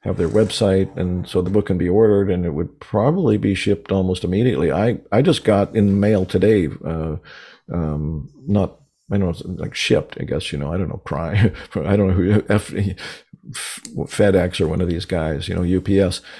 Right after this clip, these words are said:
I just got ten copies of the book. They, they, uh,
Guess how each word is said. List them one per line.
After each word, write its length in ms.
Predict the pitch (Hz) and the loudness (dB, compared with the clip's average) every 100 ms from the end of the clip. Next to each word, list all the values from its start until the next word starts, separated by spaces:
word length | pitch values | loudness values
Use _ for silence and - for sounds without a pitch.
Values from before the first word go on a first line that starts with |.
| - - | -14 0
I 120 | 117 | 2
just 180 | 110 90 | 2 2
got 260 | 107 - | 2 2
ten 220 | - 98 | 2 0
copies 400 | 87 95 95 90 | 2 0 0 -2
of 80 | 98 | -4
the 60 | 67 | -2
book. 300 | 95 85 - | 0 0 0
They, 260 | 78 - - 247 147 | -4 -4 -16 -20 -12
they, 360 | 87 87 73 76 | -6 -4 -4 -4
uh, 180 | 73 | -6